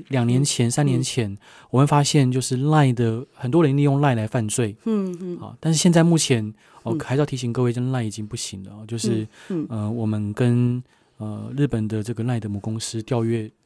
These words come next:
Speaker 1: 我这司法机关啊，哈，
Speaker 2: 嗯。
Speaker 1: 调阅这方面的资讯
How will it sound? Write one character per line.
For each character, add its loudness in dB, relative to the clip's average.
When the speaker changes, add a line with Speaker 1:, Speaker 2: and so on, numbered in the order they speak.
Speaker 1:
我 2
这 6
司 0
法 2
机 -2
关 2
啊， -4
哈， -10
Speaker 2:
嗯。 -6
Speaker 1:
调 4
阅 4
这 -2
方 0
面 0
的 -4
资 -6
讯 -4